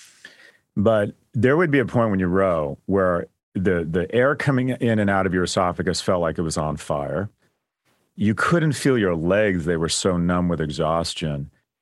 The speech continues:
And you had to physically focus on trying to not pass out. You'd start seeing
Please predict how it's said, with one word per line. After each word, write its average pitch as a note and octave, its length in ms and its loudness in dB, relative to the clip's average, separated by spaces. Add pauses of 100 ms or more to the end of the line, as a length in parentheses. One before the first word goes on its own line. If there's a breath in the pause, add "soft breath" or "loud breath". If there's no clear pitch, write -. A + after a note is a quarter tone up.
(220)
And G#2+ 340 0
you G2+ 200 0
had A#2 260 2
to G2+ 80 0
physically C#3 640 0
focus G2 560 0
on E2+ 480 -2
trying G2 380 0
to - 140 -6
not F#2 420 0
pass F#2 340 -2
out. E2+ 160 0
You'd D#2 140 -6
start A2 320 0
seeing F#2+ 440 0